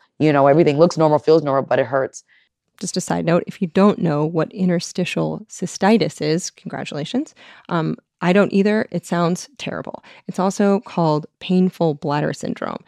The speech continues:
Speaker 2: and it's often mistaken for a U T I. And if you have it, get yourself a favorite urologist who may recommend pain medications or physical therapy. You can also check out the Dolorology episode with Doctor Rachel Zoffness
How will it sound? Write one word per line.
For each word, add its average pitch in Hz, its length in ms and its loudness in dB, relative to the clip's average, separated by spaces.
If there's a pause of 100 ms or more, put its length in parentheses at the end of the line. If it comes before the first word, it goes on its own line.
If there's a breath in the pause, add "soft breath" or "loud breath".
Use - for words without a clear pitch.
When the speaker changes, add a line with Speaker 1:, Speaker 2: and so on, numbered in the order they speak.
(280 loud breath)
Speaker 2:
and 160 260 -2
it's - 160 -6
often 202 280 4
mistaken 175 360 0
for 165 140 -4
a 165 80 0
U 151 140 -2
T - 180 -6
I. - 140 -4
And 185 100 -8 (260 loud breath)
if 170 140 -6
you 175 80 -4
have 196 320 0
it, 220 160 2 (220)
get 190 160 -4
yourself 196 560 -2
a 156 80 -6
favorite 156 460 2 (140)
urologist - 680 -4
who 180 180 0
may 170 300 4
recommend 156 460 -2
pain 226 200 6
medications 185 560 2
or - 60 -12
physical - 340 -8
therapy. 185 640 2 (240 loud breath)
You 202 100 4
can 220 80 6
also 233 220 4
check 226 200 -2
out 214 140 2
the 170 80 0
Dolorology 175 720 0
episode 196 460 0
with 165 140 -6
Doctor 156 340 0
Rachel 165 260 -2
Zoffness 175 640 0